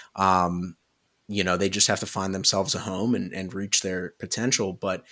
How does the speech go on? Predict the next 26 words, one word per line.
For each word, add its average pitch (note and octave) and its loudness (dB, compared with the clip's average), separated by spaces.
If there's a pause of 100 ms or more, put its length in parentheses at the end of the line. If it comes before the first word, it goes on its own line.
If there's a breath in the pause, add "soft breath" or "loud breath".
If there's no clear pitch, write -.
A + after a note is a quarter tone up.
(320 loud breath)
I C#3 2
think F#3 2
the B2+ 2
Pirates B2 4
need A2+ 0
a G#2 4
superstar A#2 4
more G#2 4
than G2+ 2
they G2 2
need F#2+ 0
a, F2+ 0 (180)
a F#2 0
guy, D#2+ -2 (280)
right? F#2+ -2
The G2+ -6
Pirates B2+ 6
could G#2+ -2
use G#2+ 2
a G#2 0
superstar, G2+ 2
a F#2+ 0
face G#2 4
of G2 -2
that F#2+ 2
franchise. G2 -2